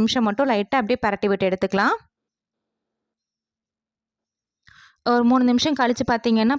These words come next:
புதினா இந்த மாதிரி நல்லா வதங்கி வந்திருக்கும். பாருங்க நிறம் மாறல, ஆனா நல்லா வதங்கி வந்திருக்கு. இந்த அளவுக்கு நல்லா வதக்கணும்னா போதும். இதை ஃப்ளேம் ஆஃப் பண்ணிட்டு இது ஒரு பிளேட்ல மாத்தி ஆற வச்சு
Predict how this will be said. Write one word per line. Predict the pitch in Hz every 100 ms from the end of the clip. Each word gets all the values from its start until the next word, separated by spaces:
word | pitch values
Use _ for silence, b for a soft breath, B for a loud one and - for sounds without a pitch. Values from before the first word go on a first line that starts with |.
| 277
புதினா | 254 262
இந்த | 233 220
மாதிரி | 233 220
நல்லா | 233 220
வதங்கி | 202 220 220
வந்திருக்கும். | 196 185 185 277 415
பாருங்க | 247 220 214 214
நிறம் | 226 285
மாறல, | 254 214 208 294
ஆனா | 269 220
நல்லா | 233 220
வதங்கி | 208 233 202
வந்திருக்கு. | 185 190 202
இந்த | 226
அளவுக்கு | 226 254 220
நல்லா | 220
வதக்கணும்னா | 202 202 196 220 233
போதும். | 202 190 311 b b b b b
இதை | 262 277
ஃப்ளேம் | 277 285 269
ஆஃப் | 240 -
பண்ணிட்டு | 226 233
இது | 294
ஒரு | 233
பிளேட்ல | 233 226 220 214
மாத்தி | 202 320 349 214
ஆற | 208
வச்சு | 202